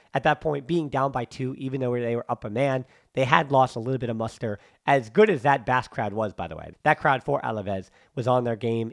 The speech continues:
in full voice, but fortunately, Barcelona had a player who is never worried by the crowd, is never hearing the noise,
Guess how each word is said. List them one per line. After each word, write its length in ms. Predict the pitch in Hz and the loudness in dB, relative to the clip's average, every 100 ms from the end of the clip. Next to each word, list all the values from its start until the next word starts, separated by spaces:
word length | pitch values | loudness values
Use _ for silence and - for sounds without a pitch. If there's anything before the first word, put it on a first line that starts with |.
| - | 0
in 140 | 170 | 0
full 220 | - 185 | 4 4
voice, 400 | 147 131 170 190 | 6 6 6 4
but 140 | - 147 | -4 2
fortunately, 600 | 226 254 - 147 139 127 _ _ _ _ - | 4 4 2 -2 -2 -6 _ _ _ _ 4
Barcelona 400 | 160 - 147 127 | 6 6 0 0
had 460 | 131 135 135 127 | 2 4 2 0
a 100 | 131 | -6
player 440 | - 143 139 127 120 | -2 2 2 2 -2
who 300 | 135 131 123 _ _ - | -2 -4 -6 _ _ -6
is 200 | 131 120 | -6 0
never 400 | 147 180 180 170 | 2 4 4 4
worried 400 | 139 143 139 123 | 0 0 0 0
by 160 | 127 | -2
the 100 | 123 | 0
crowd, 500 | 120 - 117 120 117 120 | -4 0 2 4 2 -4
is 140 | 104 | -10
never 260 | 107 147 156 | 0 2 2
hearing 320 | 151 139 139 | 0 -2 -2
the 80 | 127 | -2
noise, 420 | 110 107 110 107 | -2 -2 -2 -6